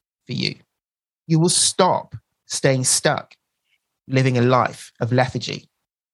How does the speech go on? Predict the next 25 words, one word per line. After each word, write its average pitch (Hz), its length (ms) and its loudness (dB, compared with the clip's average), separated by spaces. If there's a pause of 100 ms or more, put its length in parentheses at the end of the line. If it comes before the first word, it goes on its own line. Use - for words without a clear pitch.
(540)
stuck - 580 -2 (320)
in 139 120 0
a 120 40 2
place - 540 -2 (220)
that 120 160 -6
you 117 80 -4
don't 117 340 0
want 117 300 -10
to - 80 -8
be. - 280 -4 (1700)
That 160 100 0 (100)
confidence 226 460 0
will 139 100 0
give 160 600 2
you 127 160 -2
that 123 180 2
feeling. 127 600 -4 (200)
It 139 80 -2
will 143 80 2
allow 170 220 2
you 160 140 2
to - 160 -2
sit - 400 0
up 139 180 0
straight, - 480 -2